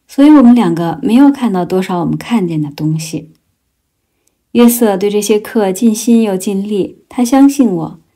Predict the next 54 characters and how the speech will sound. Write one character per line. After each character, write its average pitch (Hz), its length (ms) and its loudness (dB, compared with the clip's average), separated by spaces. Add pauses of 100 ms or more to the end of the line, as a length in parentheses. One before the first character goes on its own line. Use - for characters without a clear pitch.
(160)
但 277 180 2
鲁 220 140 4
伯 196 220 0
是 240 160 -2
个 214 80 -2
怀 196 240 -4
疑 262 180 2
者， 160 320 -8 (100)
很 - 220 -6
久 254 120 2
以 202 140 0
前 180 300 -6
就 226 160 -2
是。 - 360 -12 (640)
他 285 140 -2
在 285 120 4
理 202 180 0
智 247 200 0
上 196 280 -4
很 196 180 -6
感 196 220 -4
兴 185 280 -6
趣， - 320 -12 (360)
但 262 180 2
在 262 120 4
情 247 280 2
感 190 160 -2
上 165 220 -8
还 180 200 -8
没 208 120 -2
有 214 120 -2
投 156 320 -8
入。 170 360 -8 (680)
约 233 160 4
瑟 214 260 0
让 202 160 -4
这 208 100 -4
些 220 180 0
课 220 360 -6
成 - 180 -8
为 196 140 -2
可 175 220 -8
能。 165 420 -4 (500)
没 247 120 0
有 285 200 6
你， 180 360 2 (100)
鲁 196 160 -2
伯 214 160 0
不 240 160 -4
会 285 100 2
让 247 200 2
我 156 60 -6
过 180 280 -6
来。 160 240 -10